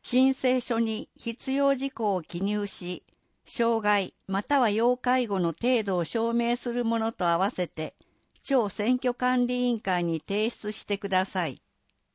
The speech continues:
また、代理記載の方法による投票を行うには、郵便等投票証明書の交付申請に加えて、あらかじめ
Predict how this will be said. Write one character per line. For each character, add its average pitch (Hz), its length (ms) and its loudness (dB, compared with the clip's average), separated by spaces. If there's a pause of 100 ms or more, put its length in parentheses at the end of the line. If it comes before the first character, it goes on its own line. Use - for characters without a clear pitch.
(100)
ま 208 180 -4
た、 - 320 0 (220)
代 226 300 0
理 254 120 -6
記 - 120 -20
載 240 280 0
の 190 140 -2
方 226 280 -2
法 240 220 -4
に 233 180 -4
よ 220 160 -4
る 208 300 -6
投 233 260 -2
票 226 300 -2
を 220 60 -6
行 220 140 -10
う 214 300 -4
に 165 140 -4
は、 147 220 -4 (540)
郵 247 220 -4
便 262 300 -4
等 208 500 -4
投 240 240 -2
票 247 280 -4
証 240 280 -6
明 240 220 -4
書 233 180 -8
の 220 180 -8
交 220 220 -2
付 233 140 -10
申 240 300 -6
請 185 260 -4
に 170 140 -8
加 180 340 -2
え 175 80 -6
て、 160 320 -8 (640)
あ - 80 -2
ら 226 160 0
か 226 180 -4
じ 220 160 -6
め 196 300 -2